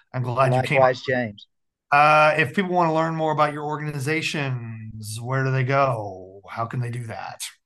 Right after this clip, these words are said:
Speaker 2: Well, I would start with the People's Justice Council. I know it's a long one, but the people's justice council dot org is our, i-, i-, is our website, or, or, you
Speaker 1: Okay.
Speaker 2: know, Google. Um, a-, and of course, you can always Google Alabama Interfaith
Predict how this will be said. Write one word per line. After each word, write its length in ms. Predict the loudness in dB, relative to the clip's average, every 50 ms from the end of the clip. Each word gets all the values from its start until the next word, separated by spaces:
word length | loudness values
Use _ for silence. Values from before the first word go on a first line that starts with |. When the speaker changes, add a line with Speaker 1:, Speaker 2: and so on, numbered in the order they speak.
| _ _ _ _ _ _ _ -12 -6
Speaker 2:
Well, 320 | -2 0 2 2 4 4
I 100 | 4 4
would 120 | 4 2 -2
start 300 | 0 2 2 2 2 0
with 100 | -4 -4
the 60 | -4
People's 420 | -6 -6 -6 -2 -2 -4 -4 -4
Justice 420 | -2 -2 -2 -2 0 -4 -6 -6 -4
Council. 440 | -2 -2 0 0 -2 -2 -2 -2
I 80 | -2 0
know 160 | 0 0 0
it's 100 | 0 0
a 80 | 0 0
long 240 | 0 0 0 0 -2
one, 220 | -4 -6 -8 -10
but 80 | -12 -12 -14 _ _ _ _
the 160 | 2 2 2
people's 420 | 2 0 -2 0 0 -2 -2 0
justice 400 | 0 0 0 0 0 -4 -6 -6
council 520 | -2 0 0 0 0 -2 -4 -4 -4 -4 -2
dot 220 | 0 0 0 0 0
org 320 | -2 0 0 0 -2 -4 -6 _ _ _ _ _ _ _ _ _ _ -4
is 240 | -4 -2 0 0
our, 380 | 2 2 2 2 0 -2 -6 -10 _ -8
i-, 60 | -8
i-, 220 | -8 -8 -8 -10 -8 -4
is 180 | -4 0 2 4
our 120 | 4 4
website, 580 | 4 4 2 2 2 2 2 2 2 2 0 -4 _ _ _
or, 100 | -2 -2
or, 260 | 0 0 0 0 -2 -2 -4
you 60 | -4
Speaker 1:
Okay. 60 | -2 -2
Speaker 2:
know, 40 | -2
Google. 460 | -2 -2 0 2 2 2 2 0 -4 _ _ _ _ _ _ _ _ _ _ _ -4
Um, 400 | -2 0 0 0 -2 -2 -6 -10 _ _ _ _ _ -8
a-, 40 |
and 260 | -6 -4 -4 -4 -4 -4
of 80 | 0
course, 160 | 0 -2 -2
you 60 | 0 0
can 100 | 2 4
always 320 | 6 6 4 2 2 -2 -8 -8
Google 280 | -6 -2 2 2 4 4
Alabama 360 | 4 2 2 0 0 0 -2
Interfaith 280 | -4 -2 -2 -4 -4